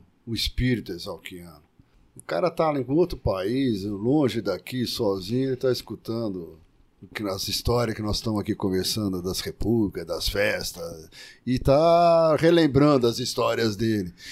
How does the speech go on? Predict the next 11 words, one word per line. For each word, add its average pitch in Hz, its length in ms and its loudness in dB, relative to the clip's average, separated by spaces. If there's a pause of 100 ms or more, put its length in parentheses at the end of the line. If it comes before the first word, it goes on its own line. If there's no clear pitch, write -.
(240)
Isso 147 200 0
é 160 60 4
alimentar 156 560 0
a 117 100 -2
alma, 101 460 -2
o - 20 -4
espírito, 98 680 -4
a 85 100 -8
vida 90 420 -2
de 82 80 -12
exalquiano. 78 560 -14